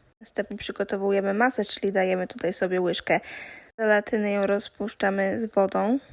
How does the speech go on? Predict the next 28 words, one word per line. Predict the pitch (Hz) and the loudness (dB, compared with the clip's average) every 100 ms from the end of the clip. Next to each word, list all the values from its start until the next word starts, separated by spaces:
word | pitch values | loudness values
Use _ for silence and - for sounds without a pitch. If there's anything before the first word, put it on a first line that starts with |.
| - _ | -20 _
ciepłą | 208 185 202 190 | -2 0 -2 -2
oczywiście. | 185 - - - - 214 269 _ _ | -2 -4 -6 -8 -2 0 -2 _ _
Ubijamy | 233 220 214 208 | 0 4 4 0
śmietankę | - 202 208 202 208 190 | -4 -4 -2 -2 0 -4
z | - | -4
trzy | - 214 | -6 -6
czwarte | - 196 233 196 | 2 2 4 2
opakowania | - 202 202 202 202 | 2 -2 0 0 0
mascarpone. | 190 202 - 294 - 214 | -2 -4 -4 -6 0 0
Moje | 196 196 | 0 -2
opakowanie | 196 - 208 202 196 | -4 -2 0 2 2
miało | 196 190 | 2 2
dwieście | 185 196 - | 2 0 -2
pięćdziesiąt | - 180 180 - 180 | -6 -6 -4 -4 -2
gramów. | 170 165 202 - - _ _ | 0 0 -2 -4 -12 _ _
Dodajemy | 214 214 202 196 196 196 | -6 -2 2 2 2 -2
trzy, | - | -4
cztery | 233 - 190 | -2 -2 0
łyżki | 185 185 - - - - | 0 0 -4 -12 -16 -8
cukru. | - 196 - 180 196 269 - - _ | -2 -2 0 0 0 0 -4 -20 _
Wlewamy | 202 233 226 202 202 202 208 | -14 -8 -2 0 2 0 -2
naszą | 202 202 202 202 | -2 -2 -2 -4
żelatynę, | 208 240 262 262 294 254 | 0 2 2 2 2 4
no | 202 196 | 4 0
i | 196 | -2
tutaj | - - 202 | -6 -4 -4
pokrojone | - - 196 196 190 | -4 -4 0 0 -2
wcześniej | 190 - 202 - | -4 -4 -4 -6